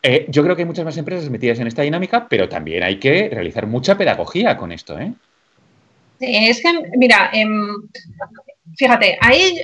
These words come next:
Speaker 2: eh, siempre se pone, siempre se pone u-, o una u otra, ¿no? Es como, "Yo quiero un marido rico y guapo". No, no, como no pueden ser las dos cosas, o búscalo rico o búscalo guapo,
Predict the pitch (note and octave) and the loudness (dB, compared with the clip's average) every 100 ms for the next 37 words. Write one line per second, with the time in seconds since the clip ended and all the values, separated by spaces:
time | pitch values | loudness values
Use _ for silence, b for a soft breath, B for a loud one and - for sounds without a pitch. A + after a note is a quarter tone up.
0 | - A#3+ A#3 A3 G#3+ G#3+ A3 - - F4 | -6 -2 2 4 6 4 0 -4 -2 0
1 | F4 C4+ C4+ C4+ C4 - - _ _ _ | 2 2 4 2 2 -4 -18 _ _ _
2 | _ _ - E4 E4+ D4+ C#4 C#4 C#4 C#4+ | _ _ -6 -2 -2 0 2 4 4 4
3 | - - _ C4+ C4 B3+ B3+ D4+ C4+ A3+ | 2 -6 _ -4 -4 2 2 4 4 4
4 | G#3+ - - _ _ _ _ A#3+ F#4 - | 0 -4 -12 _ _ _ _ -4 -4 -4
5 | C4+ C4 C4 B3 C#4+ D#4 F4+ E4+ E4 E4 | -6 0 2 2 2 2 0 4 4 4
6 | D4+ D4 D#4+ E4 C#4 B3 G#3 - A#3+ A#3 | 2 0 0 -4 0 0 0 -4 -6 -4
7 | A3+ G#3 F#3+ A3 A3 B3 A#3+ A#3+ A#3 A#3 | -4 -4 -8 -6 -2 2 2 0 0 0
8 | A3+ A3+ B3 A#3+ A#3+ - G3 A#3 B3 A3+ | -2 0 0 2 -2 -2 -8 -2 0 0
9 | G#3+ A#3 - G3 G3+ - G3+ F#3 G3+ - | 0 0 0 -2 -8 -6 -4 0 -2 -2